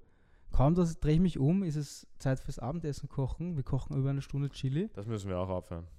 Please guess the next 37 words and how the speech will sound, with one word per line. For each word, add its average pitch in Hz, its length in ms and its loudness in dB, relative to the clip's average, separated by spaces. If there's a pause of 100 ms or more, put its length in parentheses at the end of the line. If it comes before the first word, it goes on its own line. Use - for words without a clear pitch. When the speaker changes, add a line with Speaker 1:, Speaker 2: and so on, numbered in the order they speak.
(340)
Speaker 2:
Ich 104 140 -2
hab 110 80 4
Speaker 1:
Kochen? - 80 -10
Speaker 2:
keine 107 140 0
Zeit 101 260 -2
mehr 110 100 -6
für - 120 -14
eine 101 120 -4
Stunde 101 340 -4
Chili 110 220 -6
kochen. 101 220 -2
Das 101 120 -8
war 107 80 4
jetzt - 160 -4
in 117 120 -6
der, 110 120 -4
während 107 200 -2
der 131 60 -6
Quarantäne 127 420 -2
am 131 80 -6
Anfang. 113 460 -6
Speaker 1:
Was 175 200 4
lustig, 156 380 0
ja. 127 60 2
Speaker 2:
War's 123 180 4
richtig 156 240 -8
nice. 127 420 -4
Das 120 140 -6
war 123 180 4
so 113 160 -6
das 113 160 -8
Highlight 117 380 -4
irgendwie, 143 280 -8
das 143 160 -6
Kochen 143 520 2
Speaker 1:
Ja. 127 100 -4 (140)
Speaker 2:
dann. 120 80 -4